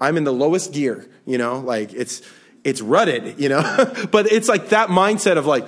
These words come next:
"Oh, you just, just do this." And you're like, "Oh, well, then do it. You, here,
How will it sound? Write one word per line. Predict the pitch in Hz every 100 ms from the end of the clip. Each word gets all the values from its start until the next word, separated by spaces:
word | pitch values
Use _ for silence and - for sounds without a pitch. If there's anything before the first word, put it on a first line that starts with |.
| - 160
"Oh, | 196 160
you | 175 220
just, | 208 - -
just | 220 175
do | 202 208
this." | 185 135 - -
And | 135
you're | 123
like, | 120 123
"Oh, | 117
well, | 107 131
then | 131 135
do | 131 202
it. | - - - -
You, | 113 120 -
here, | 117 160 123 85